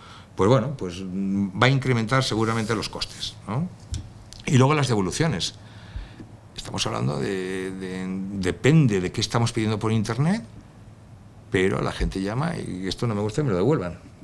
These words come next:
Tenemos un coste de logística inversa. Y hablando de logística inversa, bueno,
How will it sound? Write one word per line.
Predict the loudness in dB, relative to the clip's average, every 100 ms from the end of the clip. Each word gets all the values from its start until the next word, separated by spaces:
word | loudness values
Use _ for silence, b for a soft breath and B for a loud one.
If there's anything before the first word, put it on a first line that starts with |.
| -14
Tenemos | -8 -4 -2 -2 -2
un | -2
coste | 2 2 4 2
de | 2
logística | 0 -4 -6 -6
inversa. | -4 -2 -4 -8 -12 B B B B B -14 -6
Y |
hablando | -2 2 4
de | 4
logística | 4 0 0 2
inversa, | 4 2 4 2 0 -6 -20 -14 -6
bueno, | -4